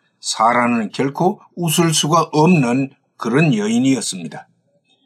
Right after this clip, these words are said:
그녀의 남편 아브라함은 이미 나이가 구십구 세의 노인이었습니다. 그녀 자신도 나이 팔십구 세로서 여인의 경수가 끊어진 지가 오래였습니다. 인간적으로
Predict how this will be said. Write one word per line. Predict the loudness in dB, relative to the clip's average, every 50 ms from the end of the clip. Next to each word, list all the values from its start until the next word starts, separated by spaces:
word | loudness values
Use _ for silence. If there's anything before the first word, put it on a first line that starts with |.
| _ _ _ _
그녀의 | -2 2 2 4 4 4 4
남편 | 4 2 2 0 0 0 0 2 2 2 0 0
아브라함은 | 0 0 0 2 2 2 4 4 4 2 2 2
이미 | 2 2 0 0
나이가 | 0 0 0 -2 -2 -2 0 0 -2 0 0
구십구 | -2 0 2 2 0 0 -2 -2 -2
세의 | 0 0 0 0 0
노인이었습니다. | 0 0 0 2 2 4 4 4 2 2 -2 -6 -10 -14 -14 -14 -16 -18 -20 _ _ _ _ _ _ _ _ _ _ _ _ _ _ _ _
그녀 | -4 0 0 2 2 0 0 -2
자신도 | 0 0 0 2 2 2 2 2 2 4 4 4 4 2 -2 -6 -18 _ -10
나이 | -4 -2 0 0 0 0 -2 -4 _
팔십구 | -6 -2 -2 0 0 0 0 -2 -2 -2 -2 -2
세로서 | 0 -2 -2 -2 -2 -2 0 -2 -2 -4 -6 -12 _ _ _ _ _ _ -2
여인의 | 0 2 4 4 4 2 2 0 0 -2
경수가 | -2 0 2 2 2 2 0 0 0 0 0 0 0 -2
끊어진 | 0 0 0 0 0 0 -2 -2 -2 -2
지가 | -2 -2 -2 -2 -2 -4 -8 _
오래였습니다. | -10 -6 -4 -2 0 0 0 0 0 -2 -6 -8 -10 -12 -14 -16 -20 _ _ _ _ _ _ _ _ _ _ _ _ _ _ _ _
인간적으로 | -2 0 0 2 2 2 2 2 2 2 0 0 0 -2 -4 -6 -10 -12